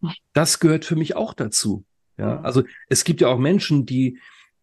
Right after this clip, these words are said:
Speaker 1: die, die gucken mich an und, „Oh, drei Bücher geschrieben“ und so und,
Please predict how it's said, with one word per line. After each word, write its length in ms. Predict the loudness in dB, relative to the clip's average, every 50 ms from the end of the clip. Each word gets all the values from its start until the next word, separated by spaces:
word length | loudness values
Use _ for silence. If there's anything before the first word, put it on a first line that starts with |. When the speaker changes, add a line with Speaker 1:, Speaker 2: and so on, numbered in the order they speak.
| _ _ 2
Speaker 1:
die, 140 | 2 2 4
die 220 | 4 4 4 4
gucken 320 | 4 2 2 2 2 2
mich 220 | 0 0 0 -2 -2
an 220 | 0 2 2 2 2
und, 140 | 0 -2
„Oh, 200 | -2 -2 -2 -2
drei 220 | -4 0 0 0 0
Bücher 300 | 0 0 0 2 2 2
geschrieben“ 600 | 2 0 -4 -4 0 4 4 6 6 6 4 4
und 140 | 2 -2 -2
so 320 | 2 2 4 4 6 6
und, 260 | 4 2 2 -2 -4